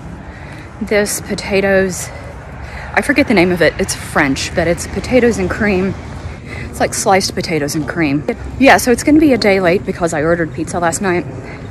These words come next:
and I was just tired and didn't feel like cooking. And I wasn't hungry because I ate half of a pizza. So I'm gonna do it today, maybe post it,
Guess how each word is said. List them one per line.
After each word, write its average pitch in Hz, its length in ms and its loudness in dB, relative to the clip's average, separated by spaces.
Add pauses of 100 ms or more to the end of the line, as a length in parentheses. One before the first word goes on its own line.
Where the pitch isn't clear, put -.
(920)
and 156 240 4
I 165 120 4
was 160 160 0
just - 460 -2 (880)
tired 262 680 6
and 208 220 -2
didn't 196 220 0
feel 226 120 0
like 165 140 0
cooking. 208 440 -2
And - 560 -10
I 175 40 2
wasn't 226 280 2
hungry 160 320 0
because 151 200 -4
I 127 80 0
ate 160 180 0 (1300)
half 175 320 2
of 170 140 2
a 151 180 4 (520)
pizza. 160 400 -2 (880)
So - 140 -6
I'm 254 60 6
gonna 254 140 6
do 220 200 4
it 196 200 4
today, 180 760 2
maybe 220 260 2
post - 380 -2
it, 170 200 2